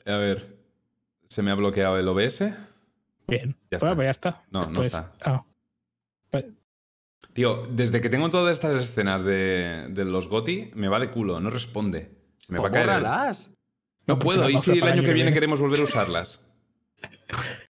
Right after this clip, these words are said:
Speaker 3: Pues expórtalas, como haría cualquier persona, y luego las importas.
Speaker 1: No responde. Es que el modo estudio creo que no, no le sienta bien al O B S, ¿eh?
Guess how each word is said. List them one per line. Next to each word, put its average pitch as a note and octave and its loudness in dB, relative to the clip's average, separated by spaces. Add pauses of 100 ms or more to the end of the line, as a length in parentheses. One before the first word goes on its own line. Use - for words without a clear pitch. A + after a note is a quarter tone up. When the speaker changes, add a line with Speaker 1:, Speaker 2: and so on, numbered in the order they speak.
Speaker 3:
Pues C#3+ 0
expórtalas, F#3 -2 (140)
como B2+ -2
haría C3+ -2
cualquier C#3+ -2
persona, D3+ -2
y - -4
luego B2+ 0
las D3 -4
importas. B2+ -6 (640)
Speaker 1:
No F#2 -6
responde. F#2+ -4 (720)
Es - -16
que - -2
el B2 2
modo A#2+ 2
estudio A#2 -2
creo G2+ 0
que F#2+ -2
no, F2+ 0
no F2+ -2
le F#2 0
sienta E2+ -6
bien F2+ -2
al D#2+ -4
O E2 -4
B E2+ -2
S, E2+ -6
¿eh? A#2 -12